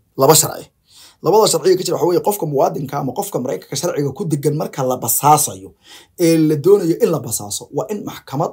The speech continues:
looga helaa warqad. Dhowaan waxaa lagu daray markaasi warqadda ama lagu xidhay in markii hore waxaa khasab ahayd qofka in loo sheego, in la daba socdo. Laakiinse dhowaan ayaa laga saaray arrintaas. Laakiin waa in maxkamadu soo ogolaato.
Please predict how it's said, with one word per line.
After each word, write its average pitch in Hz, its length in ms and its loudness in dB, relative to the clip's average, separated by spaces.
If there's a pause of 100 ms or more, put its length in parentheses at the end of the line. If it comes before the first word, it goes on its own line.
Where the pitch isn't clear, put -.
(100)
looga 127 340 -2
helaa 110 420 -8 (420)
warqad. 127 360 -4 (460)
Dhowaan 214 340 6
waxaa 170 260 4
lagu 165 220 0
daray 139 200 0
markaasi 143 440 -4
warqadda 147 500 -2 (100)
ama 127 180 -8
lagu 147 200 -2
xidhay 131 340 -2 (420)
in 254 200 6 (320)
markii 247 300 -4
hore 160 140 -2
waxaa 160 500 2
khasab - 280 2
ahayd 101 240 -12 (100)
qofka 226 260 4
in 214 120 4
loo 180 140 10
sheego, 107 340 -2 (380)
in 180 60 -2
la 160 80 4
daba 135 160 -2
socdo. - 260 0 (340)
Laakiinse 170 400 -2
dhowaan 180 280 0
ayaa 160 160 4
laga 135 140 0
saaray 110 240 -4
arrintaas. 107 300 -8 (260)
Laakiin 151 220 -2
waa 226 100 2
in 214 60 -2
maxkamadu 139 420 -4
soo 170 160 8
ogolaato. 107 480 -2